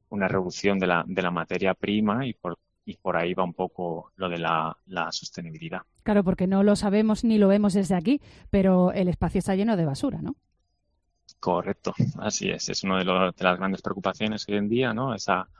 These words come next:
Speaker 1: basura espacial que, que se genera con todo este tipo de, de satélites cuando ya, ya han acabado su vida útil.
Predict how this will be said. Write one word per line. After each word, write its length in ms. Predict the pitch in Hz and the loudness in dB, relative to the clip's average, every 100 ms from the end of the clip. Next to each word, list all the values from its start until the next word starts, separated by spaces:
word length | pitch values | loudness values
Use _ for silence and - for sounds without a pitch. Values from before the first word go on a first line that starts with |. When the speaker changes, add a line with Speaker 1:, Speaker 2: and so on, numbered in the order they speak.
| _ _ - | _ _ -6
Speaker 1:
basura 360 | 95 - 101 | -4 2 2
espacial 480 | 92 - 87 95 90 | 2 -2 -6 -4 -4
que, 320 | - 85 82 - | -4 -10 -12 -10
que 100 | 92 | -8
se 140 | 87 | -8
genera 460 | - 85 90 87 - | -6 -4 -2 -4 -4
con 280 | 92 87 82 | -6 -8 -8
todo 160 | 90 | -8
este 160 | 87 85 | -6 -8
tipo 240 | 87 - | -8 -4
de, 240 | 87 82 - - | -4 -4 -8 -16
de 280 | 87 82 - _ _ | -12 -12 -14 _ _
satélites 640 | - 104 95 95 95 107 - | -2 0 2 2 0 -2 -2
cuando 300 | 104 92 85 | -2 -2 -2
ya, 440 | 87 90 87 85 - _ _ _ _ _ _ | -2 -2 -2 -4 -8 _ _ _ _ _ _
ya 320 | 95 90 90 | -10 -4 -2
han 100 | 87 | -2
acabado 300 | 90 90 87 | -2 0 0
su 140 | 85 87 | 0 -4
vida 200 | 85 95 | -2 -2
útil. 260 | 135 87 | -2 -6